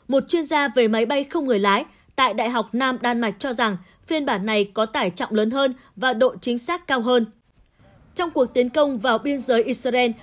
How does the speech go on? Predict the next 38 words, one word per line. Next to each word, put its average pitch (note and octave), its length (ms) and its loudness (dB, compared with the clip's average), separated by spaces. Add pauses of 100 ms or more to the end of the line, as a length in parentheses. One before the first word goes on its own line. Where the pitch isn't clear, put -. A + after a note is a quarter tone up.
(100)
hôm D#4 220 -2
mùng A#3 200 -2
bảy A3 140 2
tháng G#3+ 220 -6
mười, B3 240 2 (180)
Hamas C4+ 440 -2 (120)
có B3 100 0
huy C#4+ 220 -2
động A#3+ 240 0
các E4+ 140 -4
thiết F4 160 -4
bị B3+ 140 -4
bay C4+ 200 -2
không C#4+ 260 -6
người A#3 120 0
lái G3+ 260 0
U C4+ 120 -2
A A#3+ 80 4
V G3 100 0 (160)
dân B3 200 -2
sự A#3+ 260 -2 (300)
D A3 60 2
J B3 400 4
E A#3+ 280 0 (120)
và G#3+ 180 0
Autel A#3 500 0 (380)
và C4 160 0
thậm C4 260 -6
chí B3 220 -2
cả C#4+ 300 -2
phiên D4 180 -4
bản G#3+ 200 0
lớn G#3+ 140 2
hơn C4 240 0 (240)
là A3 320 -2
D B3+ 40 4
J B3 360 4
E A#3+ 260 -2